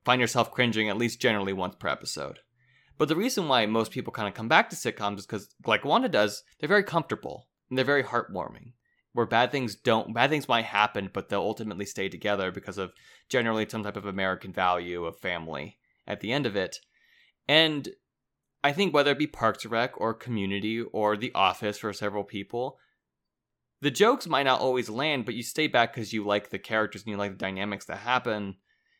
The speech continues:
And I think that that's exactly what the series does too. 'Cause they're, they're seen when they're walking towards the house with,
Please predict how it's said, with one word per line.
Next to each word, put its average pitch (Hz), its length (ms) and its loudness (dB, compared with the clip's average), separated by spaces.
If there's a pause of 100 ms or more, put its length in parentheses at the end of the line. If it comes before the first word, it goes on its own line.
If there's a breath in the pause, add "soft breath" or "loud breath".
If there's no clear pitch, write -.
(260)
And 101 480 -6 (1300)
I 113 80 -2
think 160 200 -10
that 160 100 -8
that's 131 220 -2
exactly 110 380 -2
what 101 140 -4
the - 80 -16
series 101 380 -6
does 95 300 -4
too. 113 500 -4 (960)
'Cause 131 180 -2
they're, 147 200 4
they're 147 200 0
seen 233 200 0
when 196 100 4
they're 131 120 6
walking 113 400 4
towards 113 220 -2
the 101 100 -6
house 110 400 2
with, 98 160 0